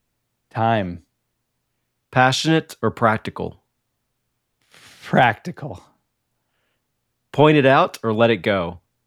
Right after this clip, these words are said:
Speaker 1: Point it out.
Speaker 2: Nice or kind?
Speaker 1: Kind.
Speaker 2: By the book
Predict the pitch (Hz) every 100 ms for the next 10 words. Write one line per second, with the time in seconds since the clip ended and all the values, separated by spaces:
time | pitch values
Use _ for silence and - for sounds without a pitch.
0 | _ _ _ _ _ _ _ 139 131 101
1 | 92 87 - _ _ _ _ _ _ _
2 | _ - 98 107 127 - - - 110 -
3 | 107 98 87 82 - _ _ _ _ _
4 | - 120 110 104 95 92 95 _ _ _
5 | _ _ _ _ _ _ _ 120 127 117
6 | 139 180 -